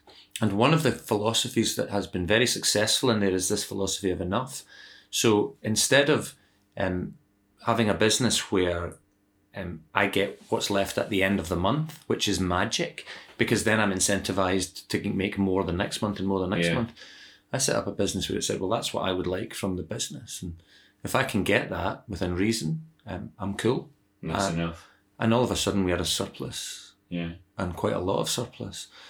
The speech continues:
Speaker 1: which we could have skimmed out, but ridiculously to my mind, and I, I, I think it is ridiculous to a point, is that I don't see that as mine.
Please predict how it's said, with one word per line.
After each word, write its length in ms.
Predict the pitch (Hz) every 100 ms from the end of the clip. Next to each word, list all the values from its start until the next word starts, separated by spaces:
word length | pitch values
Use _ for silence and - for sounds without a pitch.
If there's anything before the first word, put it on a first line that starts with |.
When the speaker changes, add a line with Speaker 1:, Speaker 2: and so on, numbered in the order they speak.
| - -
Speaker 1:
which 240 | 139 -
we 60 | -
could 180 | 165
have 200 | 139 - -
skimmed 360 | - 110 104
out, 200 | 107 127
but 180 | - - _ _ - - _ 117
ridiculously 720 | 110 165 160 139 104 - 95
to 100 | 92
my 200 | 92 95
mind, 280 | 95 98 90
and 100 | 98
I, 260 | - 98 -
I, 40 | 107
I 20 |
think 200 | 143 156
it 140 | -
is 160 | 110 113
ridiculous 500 | 87 85 - 101 -
to 80 | 92
a 40 |
point, 260 | - 95 90 - - - - 104
is 60 |
that 100 | 113
I 80 | 131
don't 160 | 123 101
see 180 | -
that 160 | 92 87
as 100 | 87
mine. 540 | 87 95 147 165 107